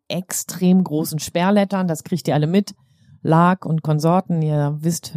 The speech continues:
ähm, ihr kennt wahrscheinlich meine Homepage. Das heißt, ähm, hier gibt es ganz viele Veränderungen. Bedeutet aber auch, dass diese Veränderungen neben dem Neuland,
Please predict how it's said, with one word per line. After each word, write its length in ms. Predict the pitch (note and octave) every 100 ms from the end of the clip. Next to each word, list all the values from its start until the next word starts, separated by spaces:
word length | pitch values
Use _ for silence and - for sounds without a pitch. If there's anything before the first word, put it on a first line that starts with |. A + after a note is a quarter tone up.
| -
ähm, 480 | D3 D3 D3 D3 C#3+
ihr 100 | D3
kennt 200 | F#3 F#3
wahrscheinlich 420 | E3 E3 D#3 D3+
meine 360 | D#3 D3 C#3+ - _ _
Homepage. 460 | D4 C#4+ B3+ - - _ _ _ _ _ _ _ _ _ _ _ -
Das 180 | A3 A#3+
heißt, 340 | B3 - - _ _ _ _
ähm, 280 | - G#3+ A3
hier 120 | A3+
gibt 180 | A#3 C#4+
es 100 | D#4+
ganz 220 | C4+ D#4+
viele 180 | - B3+
Veränderungen. 760 | G#3+ A3 A#3+ C4+ D#3+ C3 C3 C3+
Bedeutet 420 | D#3 G3 D4 D4+
aber 260 | G#3+ F#3+ -
auch, 480 | D#3 D#3+ A#3+ G4+ - _ _ _ _
dass 140 | - -
diese 240 | C#4+ D#4
Veränderungen 840 | A#3+ G#3+ E3+ F#3 G3 G#3 A#3+ C4+ B3+
neben 320 | A3 G3+ G3
dem 260 | D#3+ D#3+ D#3
Neuland, 720 | E3 C#4 F4 G3 C#3+ D3